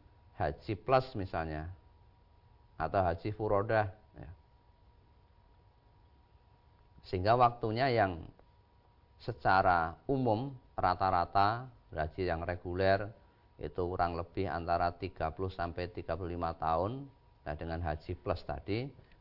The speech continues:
bisa terkurangi, ya, mungkin lima tahun atau dua tahun, ya. Itu bisa saja terjadi. Tinggal di dalam hati kita harus ada niat yang bulat,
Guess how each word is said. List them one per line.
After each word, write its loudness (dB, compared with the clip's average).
bisa -4
terkurangi, -4
ya, -12
mungkin -6
lima 0
tahun 0
atau -2
dua -2
tahun, 0
ya. -14
Itu -6
bisa -2
saja -4
terjadi. -6
Tinggal 4
di 0
dalam 4
hati 0
kita 0
harus 0
ada 0
niat -2
yang 0
bulat, -6